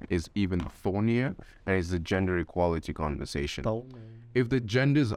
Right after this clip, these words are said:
Speaker 1: are equal, why is it that when there is a conversation about how wealth should be distributed post-divorce,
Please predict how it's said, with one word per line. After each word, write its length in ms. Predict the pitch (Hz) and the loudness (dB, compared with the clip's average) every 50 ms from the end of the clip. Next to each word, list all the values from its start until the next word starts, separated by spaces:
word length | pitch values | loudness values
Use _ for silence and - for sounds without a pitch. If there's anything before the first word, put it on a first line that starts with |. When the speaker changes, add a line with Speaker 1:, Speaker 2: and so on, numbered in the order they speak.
| - - | -2 -2
Speaker 1:
are 180 | 76 80 78 - - - | -2 -2 -2 -4 -4 0
equal, 600 | 98 95 95 - - - 82 80 71 - - - - - | 0 0 0 0 -2 -4 -4 -4 -4 -4 -8 -14 -12 -8
why 320 | - 92 90 101 120 139 | -4 0 2 4 4 4
is 300 | 156 151 120 98 90 92 | 4 2 2 0 0 0
it 400 | 85 71 69 73 - - - - _ - | 0 0 0 -2 -6 -10 -18 -18 _ -4
that 160 | 90 82 - - | -4 -4 -2 -2
when 220 | 90 87 90 87 | -2 0 2 2
there 120 | 87 87 87 | 2 2 2
is 100 | 85 80 | 2 0
a 60 | 87 | -2
conversation 1040 | - - - 101 107 110 104 95 85 - - 92 80 80 76 - - 76 73 69 - - | -4 -2 0 2 2 2 2 0 -2 -2 0 0 0 0 -2 -2 -4 -4 -4 -4 -2 -4
about 300 | 82 78 87 87 82 80 - - - | -2 0 2 0 0 0 -4 -8 -8
how 480 | - - 92 92 95 95 92 85 80 78 - | -2 0 2 4 4 2 2 -2 -4 -8 -8
wealth 460 | 78 76 92 104 104 98 90 82 - - - - - - | -2 2 4 6 6 4 2 -2 -8 -18 -20 -20 -20 -16
should 420 | - - - - - 98 90 82 80 | -12 -10 -8 -2 2 2 2 2 2
be 100 | 90 82 - - 82 | -2 -2 0 -2 -4
distributed 840 | 80 - - - - - 123 117 107 92 - - - - - - - - - - | -4 -4 -6 -8 0 0 0 2 2 -2 -2 -2 -6 -6 -6 -6 -14 -20 -20 -16
post-divorce, 1300 | - - - 107 104 98 - - - 82 87 78 - 85 90 117 123 101 76 - - - - - - | -10 0 0 2 2 0 -2 -10 -4 -4 -4 -4 -4 -4 -2 0 0 0 -2 -4 -8 -10 -10 -10 -10